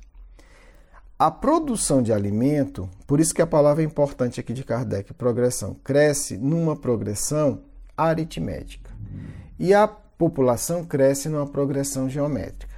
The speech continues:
O que ele tá dizendo é o seguinte, de uma forma muito simples. A produção de alimento aumenta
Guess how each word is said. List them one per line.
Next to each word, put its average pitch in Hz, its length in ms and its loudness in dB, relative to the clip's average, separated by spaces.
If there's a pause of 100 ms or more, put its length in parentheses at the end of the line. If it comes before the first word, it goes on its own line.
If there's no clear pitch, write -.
O 165 80 -10
que 165 120 2
ele 190 100 4
tá 180 160 4
dizendo 160 460 0
é - 20 6
o 165 60 2
seguinte, 143 580 -4
de 123 60 0
uma 127 80 2
forma 127 340 2
muito 147 320 0
simples. - 600 -10 (920)
A 185 120 2
produção 165 500 0
de 135 80 2
alimento 131 460 2
aumenta 131 680 -2